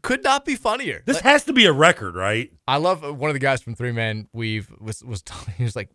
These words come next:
Speaker 1: "How many games is Beard gonna get suspended at Ole Miss?" I was like, <laughs> "They're definitely not going to suspend him," but just could not be more funny. Like,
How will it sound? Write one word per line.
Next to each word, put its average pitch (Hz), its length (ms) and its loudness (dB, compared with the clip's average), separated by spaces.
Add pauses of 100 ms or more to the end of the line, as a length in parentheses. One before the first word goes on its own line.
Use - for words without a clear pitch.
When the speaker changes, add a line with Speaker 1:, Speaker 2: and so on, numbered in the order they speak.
(120)
Speaker 1:
"How - 200 -6
many 135 120 -2
games 123 300 -2
is 104 100 -16
Beard 117 260 -4
gonna 123 100 -4
get 123 120 -10
suspended 123 340 -6
at 117 80 -6
Ole 120 120 -2
Miss?" - 360 -10
I - 40 -14
was 117 120 -6
like, - 180 -6 (380)
<laughs> - 480 -20
"They're 175 100 -8
definitely 156 380 -2
not 135 180 -2
going 139 200 -8
to 127 60 -16
suspend 131 340 -4
him," - 60 -10 (280)
but 214 160 2
just 233 280 -4
could 262 160 -4
not 226 220 2
be 208 100 -8
more 175 180 0
funny. 135 340 -4
Like, 107 180 -10